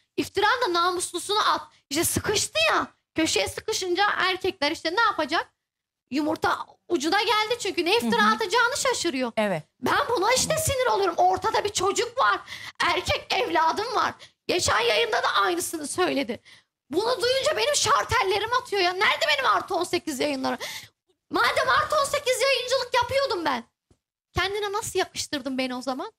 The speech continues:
Speaker 1: Ha? Ne işin vardı üç buçuk sene boyunca benimle? Niye imam nikahı kıydın?
Speaker 2: Hı hı.
Speaker 1: Beni nasıl namusun?
Speaker 2: Hocam.
Speaker 1: Demek ki kendine layık gördün. Ne işin vardı artı on sekiz sitede o zaman? Bunu cevapla. Hadi ara tekrar.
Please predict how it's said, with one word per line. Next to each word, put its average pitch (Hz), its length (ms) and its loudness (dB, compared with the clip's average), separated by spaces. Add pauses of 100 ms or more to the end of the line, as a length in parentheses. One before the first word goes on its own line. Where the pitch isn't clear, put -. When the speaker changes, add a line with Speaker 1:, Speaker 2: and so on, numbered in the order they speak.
(100)
Speaker 1:
Ha? 381 60 -2 (400)
Ne 453 60 2
işin 440 220 -2
vardı 277 200 0
üç - 160 -14
buçuk - 180 -18
sene 247 240 -4
boyunca 240 320 -8
benimle? 208 360 -10 (360)
Niye 370 140 0
imam 381 280 0
nikahı 320 380 -2
kıydın? 339 300 -4
Speaker 2:
Hı 185 60 -6 (200)
hı. 185 60 -2
Speaker 1:
Beni 320 280 0
nasıl 466 240 0 (160)
namusun? 370 400 0
Speaker 2:
Hocam. 269 60 -2
Speaker 1:
Demek 339 180 0
ki 370 60 -2
kendine 381 320 -2
layık 440 380 2
gördün. 370 400 2 (380)
Ne 381 120 4
işin 466 240 0
vardı 392 220 2
artı 359 320 0
on 339 80 0
sekiz 320 360 -6
sitede 320 300 -2
o 311 100 -2
zaman? 320 380 -2
Bunu 359 160 -2
cevapla. 339 420 2
Hadi 392 160 2
ara 381 200 2
tekrar. 466 380 0